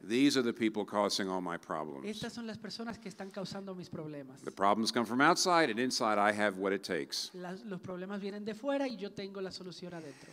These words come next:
Speaker 1: Christianity teaches exactly the opposite.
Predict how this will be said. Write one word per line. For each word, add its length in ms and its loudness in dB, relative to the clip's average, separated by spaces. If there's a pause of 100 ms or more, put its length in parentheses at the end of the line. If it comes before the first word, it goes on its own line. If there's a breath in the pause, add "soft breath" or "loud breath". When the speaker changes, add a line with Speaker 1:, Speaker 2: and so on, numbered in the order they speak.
(300 loud breath)
Speaker 1:
Christianity 640 6
teaches 360 0
exactly 600 0
the 160 2
opposite. 480 -4